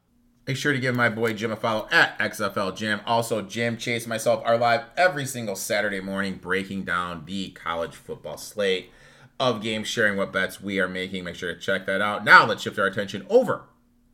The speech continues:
to some Breeders' Cup. We've reached the part of the podcast where we are talking some horse racing. Who better to come on than the host of the That's What G Said podcast, Gino. Gino, how are you doing today, my man?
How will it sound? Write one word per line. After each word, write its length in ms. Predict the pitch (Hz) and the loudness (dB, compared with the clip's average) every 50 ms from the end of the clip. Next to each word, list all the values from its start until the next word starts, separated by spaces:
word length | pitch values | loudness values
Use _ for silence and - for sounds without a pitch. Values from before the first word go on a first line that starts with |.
| _ _ _ _ _ _ _ _ _ _ _ _ _ | _ _ _ _ _ _ _ _ _ _ _ _ _
to 160 | - - 87 | -16 -14 -12
some 180 | - - 113 101 | -8 -6 -6 -6
Breeders' 380 | 95 82 80 82 85 82 - | -6 -8 -8 -8 -10 -10 -10
Cup. 300 | - 80 64 - - _ _ _ _ | -10 -10 -10 -10 -14 _ _ _ _
We've 220 | 143 139 143 123 135 | 8 8 8 10 8
reached 200 | 143 143 143 - | 6 6 6 2
the 60 | 123 | 4
part 200 | - 139 123 117 | 6 6 6 6
of 80 | 113 | 4
the 40 | - | 2
podcast 680 | - 113 110 107 107 - 113 104 101 101 98 98 - - | 2 4 4 4 4 4 4 4 6 4 4 0 -4 -12
where 300 | 98 92 101 107 107 107 | -8 -2 0 2 2 2
we 160 | 104 104 101 | 2 0 -2
are 100 | 98 92 | -2 -2
talking 840 | - - - - - 127 127 127 131 - 135 127 120 113 110 101 - | -4 -8 -6 -2 2 4 4 4 2 2 -2 -4 -2 -4 -6 -8 -12
some 220 | - - 90 82 85 | -14 -16 -16 -16 -14
horse 380 | - - 101 98 98 95 - - | -8 -2 -2 0 0 -2 -4 -4
racing. 380 | 95 92 92 90 - 85 82 | -2 -2 -2 -2 -4 -8 -10
Who 240 | 85 85 101 101 92 | -8 -4 -2 -2 0
better 200 | 95 90 87 87 | 2 2 2 0
to 120 | 85 85 | -2 -2
come 180 | - 92 87 87 | -4 -4 -2 0
on 300 | 87 85 82 82 80 - - | 0 0 0 0 -4 -8 -6
than 420 | 95 117 123 123 120 104 87 82 - - - - - - - _ _ | 0 2 4 4 4 4 2 -2 -8 -16 -20 -20 -20 -20 -20 _ _
the 100 | - 107 | -4 0
host 340 | 127 127 117 113 113 - 107 | 2 4 4 4 2 -2 -4
of 80 | 95 | -4
the 80 | 92 90 | -2 2
That's 240 | 92 92 92 - - | 2 2 2 2 -2
What 100 | 85 76 | -6 -6
G 160 | - 92 90 | -4 -4 -4
Said 300 | - - 87 82 - - | -2 -2 -2 -2 -2 -2
podcast, 520 | 90 85 82 78 - 85 80 76 - - 73 | -2 -2 -2 -2 -2 -4 -4 -4 -6 -10 -12
Gino. 340 | 69 90 92 87 87 85 82 | -8 -4 -4 -2 -2 -2 -4
Gino, 320 | 76 - 95 95 87 85 | -6 -4 -2 -2 -2 -2
how 120 | 82 90 87 | -2 -2 -2
are 60 | 87 | -2
you 140 | 87 87 87 | -2 -2 -4
doing 80 | 85 | -4
today, 180 | 82 78 78 78 | -6 -8 -8 -8
my 120 | 80 78 | -8 -8
man? 240 | 78 80 80 82 - | -8 -8 -8 -8 -10